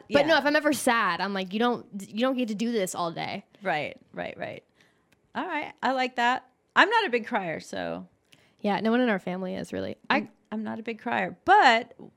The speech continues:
Speaker 2: when I do cry, I do allow myself, but I've never, I don't
Speaker 1: I
Speaker 2: even
Speaker 1: don't
Speaker 2: think
Speaker 1: like
Speaker 2: I've ever
Speaker 1: crying.
Speaker 2: cried eight minutes in my life.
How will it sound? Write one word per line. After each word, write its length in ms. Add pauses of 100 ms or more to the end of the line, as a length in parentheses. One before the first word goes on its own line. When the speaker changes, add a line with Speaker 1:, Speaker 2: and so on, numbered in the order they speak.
(120)
Speaker 2:
when 280
I 120
do 340
cry, 520 (180)
I 120
do 340
allow 460
myself, 680 (520)
but 100
I've 140
never, 280
I 60
don't 80
Speaker 1:
I 100
Speaker 2:
even 100
Speaker 1:
don't 60
Speaker 2:
think 120
Speaker 1:
like 120
Speaker 2:
I've 80
ever 180
Speaker 1:
crying. 140
Speaker 2:
cried 300
eight 200
minutes 340
in 60
my 160
life. 380